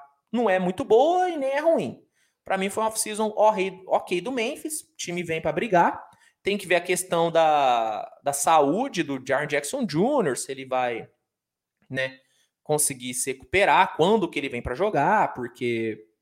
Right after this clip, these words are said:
né, lesão, deve ficar seis meses fora. Mas no mais, eu acho que foi ok. Tá ok o que o, o, o,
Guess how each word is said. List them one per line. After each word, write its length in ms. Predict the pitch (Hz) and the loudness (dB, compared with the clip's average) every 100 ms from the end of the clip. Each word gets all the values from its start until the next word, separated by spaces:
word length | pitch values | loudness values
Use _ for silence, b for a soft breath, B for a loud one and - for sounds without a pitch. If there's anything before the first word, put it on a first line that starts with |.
| _ _ | _ _
né, 280 | 127 120 107 | -14 -12 -6
lesão, 840 | 135 175 123 135 170 143 110 107 | -4 -2 -4 -2 0 -2 -4 -8
deve 180 | 120 - | -12 -12
ficar 240 | 127 120 | -14 -6
seis 320 | - 131 131 | -4 -4 -6
meses 320 | 123 117 185 | -8 -8 -6
fora. 480 | - 156 165 240 269 B B B B _ _ | -2 4 6 6 2 B B B B _ _
Mas 220 | - 302 302 | -4 -2 0
no 140 | 311 | 2
mais, 340 | 220 233 294 | 4 2 2
eu 60 | 269 | 2
acho 180 | 262 262 | 2 0
que 80 | 254 | -6
foi 220 | - 247 | 2 6
ok. 600 | 262 262 226 208 208 - _ _ - | 6 2 -2 -2 -4 -14 _ _ -2
Tá 160 | 165 | 4
ok 460 | 180 196 - 165 175 | 4 2 0 0 0
o 100 | 170 | -4
que 160 | - 165 | -8 -6
o, 40 | |
o, 840 | 160 151 - 135 127 117 110 113 - _ | -4 -6 -8 -10 -8 -8 -8 -10 -14 _
o, 420 | 123 110 104 - | -12 -10 -12 -16